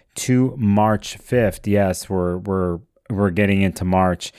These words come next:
I'm gonna talk about several things that I see this week. Um, if anything else, uh, comes through my brain and, um, I decide to not center myself,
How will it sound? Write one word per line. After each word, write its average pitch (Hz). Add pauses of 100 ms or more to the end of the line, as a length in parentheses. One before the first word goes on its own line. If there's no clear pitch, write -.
(340)
I'm 135
gonna 151
talk 151
about 151
several 143
things 143
that 131
I 135
see 139
this 131
week. 135 (360)
Um, 113
if 127
anything 135
else, 131 (260)
uh, 120
comes 131
through 135
my 123
brain 131
and, 117
um, 107
I 110
decide 113
to 113
not 113
center 127
myself, 147